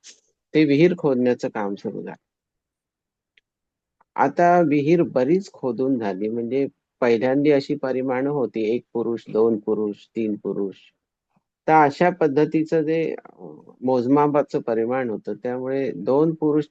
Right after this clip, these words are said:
तीन पुरुषावरती विहीर अशी खोदत खोदत गेले. त्याचा व्यास, परिघ असा सगळा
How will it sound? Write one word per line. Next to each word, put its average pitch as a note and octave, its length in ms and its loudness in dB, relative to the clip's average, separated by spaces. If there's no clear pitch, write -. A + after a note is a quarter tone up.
तीन C#3+ 160 2
पुरुषावरती B2 800 -2
विहीर A#2 360 0
अशी A2 380 -6
खोदत A#2 420 0
खोदत A2 380 0
गेले. G#2+ 340 -2
त्याचा A2+ 280 0
व्यास, A2+ 420 4
परिघ A#2 320 -2
असा G#2+ 360 -4
सगळा G#2 400 -2